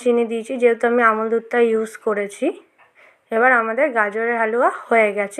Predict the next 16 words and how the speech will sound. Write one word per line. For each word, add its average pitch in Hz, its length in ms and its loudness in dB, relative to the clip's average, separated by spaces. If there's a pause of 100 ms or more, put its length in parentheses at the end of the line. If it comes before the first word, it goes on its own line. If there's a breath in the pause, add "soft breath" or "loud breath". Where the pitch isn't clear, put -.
এবার 233 220 4
বাটিতে 220 340 0
সার্ভ 226 280 2 (140)
করে 240 220 2
নিলাম, 240 320 0 (520 loud breath)
সুন্দর 240 440 4 (220)
করে 247 220 4
গার্নিশ 220 520 0
করে 233 240 0 (100)
সাজিয়ে। 220 440 0 (840 soft breath)
দেখো 226 300 2 (120)
কত 247 220 0 (220)
সুন্দর 240 360 2 (120)
হয়েছে, 233 300 -2
কালারটাও 220 600 0 (100)
খুব 269 120 2